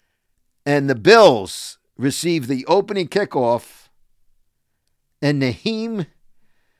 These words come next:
Hines, Nyheim Hines takes the opening kickoff with an emotional stadium in Orchard Park, New York.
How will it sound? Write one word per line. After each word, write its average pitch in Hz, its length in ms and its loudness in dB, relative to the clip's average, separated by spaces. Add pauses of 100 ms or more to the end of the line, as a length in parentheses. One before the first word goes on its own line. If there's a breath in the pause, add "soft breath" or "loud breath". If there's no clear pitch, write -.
(260)
Hines, 147 880 -4 (120)
Nyheim 156 440 -8
Hines 151 560 -4 (340)
takes 160 260 0
the 151 140 0
opening 175 380 0
kickoff 151 760 -6 (1000)
with 139 340 2 (960)
an 165 140 2
emotional 151 840 2
stadium 135 840 0 (340)
in 143 120 -2
Orchard 151 420 -2
Park, 139 300 2
New 120 100 -4
York. 110 540 -6